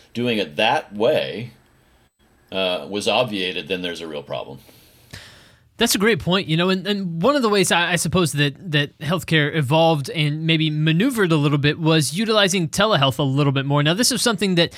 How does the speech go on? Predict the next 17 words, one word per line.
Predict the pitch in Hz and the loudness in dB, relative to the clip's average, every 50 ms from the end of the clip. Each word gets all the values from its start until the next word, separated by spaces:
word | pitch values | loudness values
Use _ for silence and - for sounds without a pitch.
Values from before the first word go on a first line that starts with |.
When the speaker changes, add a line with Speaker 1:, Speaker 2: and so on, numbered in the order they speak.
| - - - - | -18 -20 -6 -2
Speaker 2:
we | 226 262 | 0 0
saw | - - 254 247 233 | 2 4 4 4 4
as, | 196 190 196 190 170 147 156 | 4 4 2 2 2 2 -2
as | 170 - 175 165 160 160 160 147 - 175 - | -4 -2 0 2 2 4 2 2 0 -2 -4
a, | 170 170 165 165 | -2 -2 0 0
maybe | 170 180 202 202 190 160 | 2 2 2 2 2 0
a | 135 | 0
small | - - 160 185 220 208 | 0 2 2 2 2 2
trend | - 156 139 131 | 2 0 0 2
or | 143 143 | 2 2
a | 143 143 | 2 2
growing | 131 147 185 208 214 214 175 | 2 2 2 4 4 2 0
trend | 156 - - 139 127 123 123 123 - - - 185 147 | 0 0 0 0 0 0 -2 -4 -6 -10 -10 -4 -2
before | 139 151 - - 220 262 269 | -2 -2 -2 0 0 0 0
the | 196 | 0
pandemic, | - - 143 135 131 135 127 135 139 - | 0 0 0 0 0 0 0 0 -2 0
but | - 151 143 - | -2 -2 -2 -2